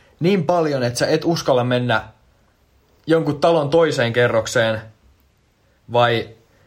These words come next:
olisitko sä, tai pelkäisitkö sä aurinkoa niin paljon,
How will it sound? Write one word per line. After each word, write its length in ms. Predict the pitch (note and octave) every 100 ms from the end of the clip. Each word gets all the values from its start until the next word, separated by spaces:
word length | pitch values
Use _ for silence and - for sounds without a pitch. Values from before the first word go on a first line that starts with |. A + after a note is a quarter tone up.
| _ _ _ _ _ _ _ _ -
olisitko 360 | D3 D3 C#3
sä, 240 | C3+ B2+ G#2+ - _ _ _ _ _ _ _ _ _ _ _ _ _ _ _ _ _ _ _ _ _ _
tai 120 | - B2
pelkäisitkö 540 | F3 F3+ D#3+ C#3 C3+
sä 100 | C#3
aurinkoa 560 | D#3+ E3 D3+ A#2+ A2+ A2+
niin 280 | B2+ A#2+
paljon, 460 | A2+ A2 A2 G#2 G#2